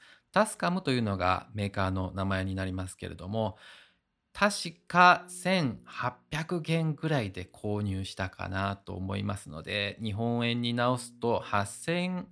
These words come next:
円ぐらいでしょうか。マイクの中ではそんなに高い方ではないです。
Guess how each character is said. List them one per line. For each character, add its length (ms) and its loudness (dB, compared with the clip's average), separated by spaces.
円 280 2
ぐ 100 -2
ら 100 10
い 80 4
で 120 -6
し 140 -8
ょ 240 -6
う 40 -20
か。 240 2
マ 280 4
イ 100 2
ク 320 -2
の 160 6
中 380 2
で 120 0
は 160 2
そ 260 -2
ん 160 2
な 100 4
に 100 0
高 400 2
い 100 2
方 280 2
で 140 4
は 180 2
な 280 2
い 100 -4
で 180 -16
す。 200 -18